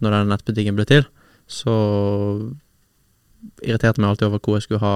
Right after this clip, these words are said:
mobil og hvor jeg skulle ha ting da. Så, så jeg prøvde de løsningene som var,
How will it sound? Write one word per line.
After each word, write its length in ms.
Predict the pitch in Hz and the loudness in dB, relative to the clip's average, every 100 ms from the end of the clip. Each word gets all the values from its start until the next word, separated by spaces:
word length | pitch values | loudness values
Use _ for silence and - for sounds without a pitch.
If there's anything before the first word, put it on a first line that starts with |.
| 98 101 | 0 0
mobil 400 | 101 101 101 101 | 2 2 0 -2
og 80 | 101 | -2
hvor 120 | 107 | -2
jeg 60 | |
skulle 140 | - 104 | -2 -2
ha 60 | |
ting 140 | 104 110 | 2 2
da. 60 | 147 - - - - - - - - - | 0 -6 -20 -20 -20 -20 -20 -20 -20 -4
Så, 160 | - 117 113 113 113 | 2 4 4 2 0
så 60 | |
jeg 60 | 113 | 0
prøvde 240 | - 113 113 | 2 4 4
de 80 | |
løsningene 380 | 107 107 117 107 | 4 4 4 4
som 80 | 110 | 4
var, 200 | 120 127 | 4 4